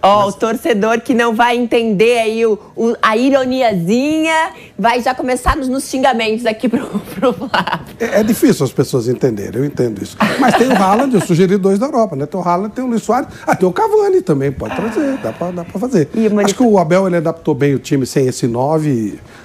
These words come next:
Speaker 2: É modinha falar do nove, né? Nove não tem, nove é difícil. É. E também não tem, o, o Guardiola joga sem nove, acho que ele não tem muito problema, não.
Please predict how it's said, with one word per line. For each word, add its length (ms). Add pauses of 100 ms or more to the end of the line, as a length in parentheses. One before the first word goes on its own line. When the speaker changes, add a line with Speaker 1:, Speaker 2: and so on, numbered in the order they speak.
Speaker 2:
É 180
modinha 480
falar 240
do 120
nove, 360
né? 120 (220)
Nove 220
não 100
tem, 320
nove 240
é 40
difícil. 640
É. 140 (240)
E 80
também 260
não 120
tem, 300
o, 100
o 240
Guardiola 440
joga 220
sem 180
nove, 320
acho 140
que 60
ele 80
não 80
tem 120
muito 220
problema, 400
não. 100